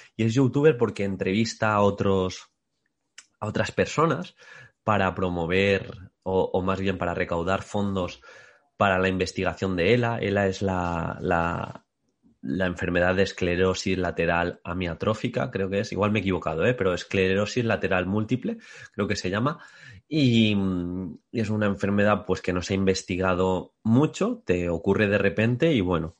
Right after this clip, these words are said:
acabas muriendo porque ya no, ningún, ningún órgano te funciona como antes y, y, de hecho, pues, pierdes la movilidad, pierdes la capacidad de comer, etcétera, etcétera. Pues este youtuber, con toda la desgracia que le ha caído, con todo,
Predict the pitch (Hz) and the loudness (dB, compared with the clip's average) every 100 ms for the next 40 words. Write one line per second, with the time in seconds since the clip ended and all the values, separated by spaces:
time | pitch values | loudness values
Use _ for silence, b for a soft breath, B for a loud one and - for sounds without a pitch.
0 | _ 80 90 98 104 107 98 101 117 127 | _ -4 2 2 4 2 2 0 2 0
1 | - 95 - 85 85 90 92 - _ 101 | -2 -6 -6 -6 -2 -2 -4 -8 _ -6
2 | 98 104 104 - _ _ _ - 104 98 | -4 -4 -6 -12 _ _ _ -4 0 0
3 | 101 104 101 - 101 98 98 101 101 107 | 0 -2 -4 -4 -2 0 2 2 2 0
4 | 120 - B B B B B B - 104 | -2 -6 B B B B B B -2 0
5 | 101 92 98 101 95 95 92 95 113 113 | 0 0 0 0 0 0 0 0 0 0
6 | 98 92 - 87 87 85 - 98 98 90 | -4 -4 -4 -4 -2 -4 -2 -4 -2 -4
7 | - - 90 85 85 87 85 85 85 82 | -4 -4 -2 0 -2 -2 -4 -2 -2 -2
8 | 90 98 104 98 - 87 85 85 82 80 | 0 0 0 -2 -2 -4 -4 -8 -8 -8
9 | 82 - 87 85 - 85 90 92 87 - | -8 -6 -4 -4 -6 -6 -2 -2 -2 -4
10 | 80 85 82 76 73 85 - 80 95 - | -4 -4 -4 -10 -10 -12 -10 -8 -6 -4
11 | 120 117 101 110 90 90 - 95 95 90 | 0 0 0 -2 -2 -8 -2 0 0 -2
12 | - 98 98 110 110 95 92 98 - 92 | 2 4 4 4 2 2 0 -2 -2 -4
13 | 90 87 85 85 95 87 90 85 78 87 | -2 -4 -4 0 0 -2 -4 -6 -2 -2
14 | 85 | -2